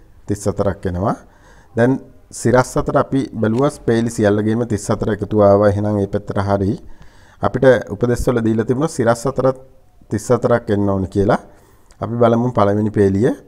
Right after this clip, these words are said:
එකයි දොළහයි දහතුනයි. අ, දහතුනයි අටයි විසි එකයි, විසි එකයි දහතුනයි තිස් හතරයි කියලා එනවා පහළටත් හරි. අ, ඊළඟ පේලිය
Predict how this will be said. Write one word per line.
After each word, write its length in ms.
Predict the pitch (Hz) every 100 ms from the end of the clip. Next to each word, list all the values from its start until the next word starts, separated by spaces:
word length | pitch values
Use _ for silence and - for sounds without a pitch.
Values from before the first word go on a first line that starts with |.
| - _ _ _ _ _ - -
එකයි 340 | 104 120 127
දොළහයි 380 | 127 131 131 139
දහතුනයි. 540 | 107 107 107 98 98 302 - _ _ _ _ _ _
අ, 280 | 110 107 104
දහතුනයි 520 | 104 101 113 120 120
අටයි 220 | 117 123 120
විසි 300 | 104 - 104
එකයි, 220 | 117 131
විසි 240 | 107 113
එකයි 220 | 101 110
දහතුනයි 500 | 107 104 104 110 123 208 - - - _ _
තිස් 220 | 104 -
හතරයි 320 | 120 117 113
කියලා 240 | 113 107 101
එනවා 160 | 95
පහළටත් 520 | 95 92 95 90 95 -
හරි. 200 | 101 180 - - _ _ _ _ _ _ -
අ, 300 | 101 104 98
ඊළඟ 280 | 110 113 117
පේලිය 400 | 131 117 120